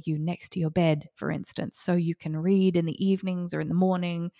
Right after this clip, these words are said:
I know a lot of people like to keep my best-selling book, Dear Universe, by their bedside because they can tune into how they're feeling and then aim for a more empowered and embodied state of emotion.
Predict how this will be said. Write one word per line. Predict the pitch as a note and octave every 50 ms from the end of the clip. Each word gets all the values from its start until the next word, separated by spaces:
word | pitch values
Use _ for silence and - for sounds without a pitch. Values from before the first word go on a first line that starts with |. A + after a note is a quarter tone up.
| - - - - - - - _ _
I | - F3+
know | F#3 F#3 F3
a | F3
lot | E3+ E3+ E3 E3
of | E3+ E3 -
people | - - F3+ - - E3 D#3 D#3 E3 -
like | - E3 E3 D#3+ -
to | - F#3+
keep | - - F3 E3 E3 - -
my | F3 E3 D#3 D3+
best-selling | D3+ - D#3+ D#3 - - - - - D#3+ E3 E3 D#3+
book, | D3 D#3+ D#3 - -
Dear | - F3 E3+ D#3+
Universe, | E3 F#3 G#3+ A#3 G3 E3+ D#3 E3 -
by | - - E3+
their | E3 D#3+ D#3
bedside | D#3 D#3+ D#3 - - - F3 E3+ E3 E3
because | - F3+ - - F3+ -
they | - E3+
can | - - E3
tune | E3 - - - G3 F#3+
into | F#3 F3+ F3+ -
how | D#3 - D#3+
they're | D#3 D#3+ D#3
feeling | D3+ - - G#3+ G3+ F#3 F3+ F3 E3+ E3+ - _ _ - - - - - _ _ -
and | F3 F3+ F3
then | F3 E3+ E3+ E3 F3 - -
aim | E3+ E3+ E3 E3 E3 E3 D#3+ - -
for | _ - - - E3+ E3 E3 D#3+ D#3+ D#3+ D#3 D#3 D#3 D#3 _ _ _ _ _ _ -
a | F3
more | F3 E3 D#3 D#3 D#3
empowered | D#3 D#3 - - - F3 E3+ E3+ E3 E3 D#3+ D#3+ -
and | - E3 E3
embodied | D#3 D#3 D3 - - F3 F3 F3+ E3 D#3+ D#3 D#3 D3 - - _ _ _ _ _ _
state | - - - - E3+ D3+ - - - -
of | F3 E3
emotion. | D#3+ D#3 D#3 D#3 D#3+ F3 F3+ - - - - - -